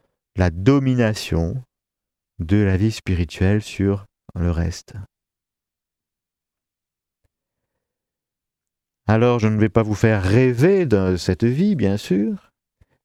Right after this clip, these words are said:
mais cela fait partie de l'enseignement de l'Église. La vie humaine sur terre a commencé comme ça. Et c'est la vie selon Dieu. Quand Dieu nous crée,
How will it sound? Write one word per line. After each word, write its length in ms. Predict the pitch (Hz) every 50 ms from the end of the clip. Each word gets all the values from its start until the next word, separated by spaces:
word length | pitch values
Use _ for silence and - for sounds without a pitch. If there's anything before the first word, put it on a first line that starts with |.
| _ -
mais 360 | 117 117 127 151 185 214 226
cela 280 | - - 117 123 156
fait 140 | 170 - 143
partie 320 | - 120 110 107 - - 147
de 120 | 127 107
l'enseignement 540 | 104 127 156 156 - 147 143 139 127 117 101
de 60 | 90
l'Église. 540 | 95 92 90 90 98 113 139 185 196 - - _ _ _ _ _ _ _ _ _ _ _ _ _ _ _ _ _ _ _ _ _ _ _ - -
La 220 | 95 98 98 101
vie 320 | 95 101 120 165 180 - - -
humaine 680 | 123 120 117 131 156 160 131 101 92 85 82 76 - - _ _ _ _ -
sur 380 | - - - - 170 156 -
terre 480 | - - 90 87 87 92 110 123 120 - _ _ _ _ _ _ _ _ _ _ _ -
a 120 | 90 92 - _
commencé 720 | - 160 160 147 123 104 95 90 - - - 98 98 107 127 - _ _ _ _
comme 200 | - 160 170 180
ça. 260 | 170 - - - - _ _ _ _ _ _ _ _ _ _ _ _ _ _ _ _ _ _
Et 80 | 104 104
c'est 180 | - - 110
la 140 | 104 101 98
vie 300 | 95 92 113 135 165 - _ _ _ _ _ _ _ _ _ _ _ _ _ _ _ _ -
selon 520 | - - - - - 196 196 208 202 202
Dieu. 280 | 170 156 165 151 107 92 - _ _ _ _ _ _ _ _ _ _ _ _ _ _ _ _ _ _ _ _ _ _ _ _ _
Quand 160 | - 107 104 104
Dieu 240 | 98 117 147 156
nous 120 | 139 120 107
crée, 480 | - - - - - 160 202 247 254